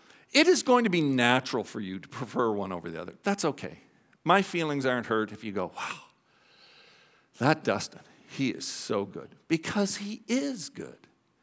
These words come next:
And God has gifted him. And we're fortunate to have him here. I, I, you don't need to tell me that, but yeah, I don't care if you talk about that. That's okay to have that preference. Here's what's not okay.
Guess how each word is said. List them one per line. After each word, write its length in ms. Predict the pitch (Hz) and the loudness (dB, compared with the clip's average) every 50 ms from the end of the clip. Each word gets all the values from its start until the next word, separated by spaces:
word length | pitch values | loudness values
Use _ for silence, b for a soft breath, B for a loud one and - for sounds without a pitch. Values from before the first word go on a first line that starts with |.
| b b b b b b b b b | b b b b b b b b b
And 140 | - 240 214 | -4 -2 2
God 240 | 226 220 240 240 226 | 4 6 6 6 6
has 180 | 240 247 226 | 4 2 2
gifted 540 | 214 - - - 285 302 294 - - - - | -2 -4 0 2 2 2 2 -2 -8 -10 -10
him. 160 | - - - - - _ b b b b b b b b b b b b b | -10 -14 -16 -16 -20 _ b b b b b b b b b b b b b
And 180 | b 185 185 185 | b 4 6 6
we're 160 | 214 233 226 | 8 6 6
fortunate 720 | 208 - - - - 233 262 277 277 - 156 113 110 120 - | 4 2 -4 -2 2 4 4 4 4 2 -2 -4 -4 -2 -2
to 80 | 143 | -2
have 400 | 131 - - - - 220 220 214 | -2 -2 -6 -4 -4 -4 -4 -4
him 200 | - 123 87 78 - | -6 -8 -8 -8 -12
here. 80 | - - - _ _ b b b b b b b b b b b b b b b _ _ _ _ - - | -16 -18 -18 _ _ b b b b b b b b b b b b b b b _ _ _ _ 2 4
I, 180 | 381 403 302 - - | 4 4 4 0 -2
I, 160 | 202 190 202 - _ | -4 -4 -6 -8 _
you 100 | - 214 | 0 4
don't 160 | 226 294 302 214 | 6 6 6 6
need 140 | 202 196 | 4 2
to 40 | 156 | 2
tell 240 | 127 - - 180 170 | 0 2 4 4 4
me 220 | 147 147 175 175 | 4 6 4 4
that, 360 | 151 - - 92 - - - - | 4 4 2 -2 -2 -4 -2 2
but 180 | 208 226 - | 2 2 2
yeah, 180 | 247 320 294 262 | 2 2 4 6
I 120 | - 294 294 | 8 8 8
don't 160 | 427 392 262 | 8 4 4
care 220 | - 339 226 196 | 4 6 8 8
if 120 | 170 - 185 | 8 6 4
you 80 | 185 | 4
talk 380 | - - - 170 156 147 151 - | 4 6 8 8 8 8 6 4
about 260 | - 104 101 101 92 | 0 -2 -2 -2 -2
that. 220 | 101 95 110 139 | 0 2 2 4
That's 180 | - 214 220 226 226 - | 4 2 2 2 -2 0
okay 640 | 220 220 220 - - - 247 254 262 - - - - B B B B B B B | 0 0 0 -2 -6 -2 -2 -2 -2 -2 -8 -12 -14 B B B B B B B
to 100 | B 151 | B 6
have 120 | 131 135 127 | 6 6 6
that 160 | 120 110 104 | 4 2 0
preference. 420 | - 113 92 - - - - - _ _ | 0 -8 -8 -8 -14 -20 -20 -20 _ _
Here's 260 | - 156 185 165 160 | 2 2 2 2 2
what's 240 | 156 143 120 - - | 0 -4 -4 -4 -4
not 160 | 123 113 110 | -4 -4 -4
okay. 320 | 101 85 - - 82 - | -4 -8 -10 -14 -16 -16